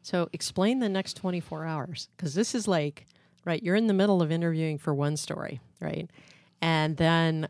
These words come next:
you kinda latch on to this lady and ask if you can tell her story.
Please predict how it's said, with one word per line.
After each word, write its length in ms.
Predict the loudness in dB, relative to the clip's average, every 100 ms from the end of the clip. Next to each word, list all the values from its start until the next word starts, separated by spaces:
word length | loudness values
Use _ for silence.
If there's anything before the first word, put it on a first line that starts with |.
| -8
you 360 | -6 -2 -2 -2
kinda 240 | -2 0
latch 360 | 2 2 2 2
on 200 | 0 0
to 100 | -2
this 240 | -2 -2
lady 440 | -4 -2 -2 -2 -6 _ _ _ -4
and 320 | -2 -2 -2
ask 340 | 0 0 0
if 100 | -2
you 120 | 0
can 180 | 0 0
tell 300 | 2 0 0
her 200 | 0 0
story. 520 | 0 -2 -2 -2 -4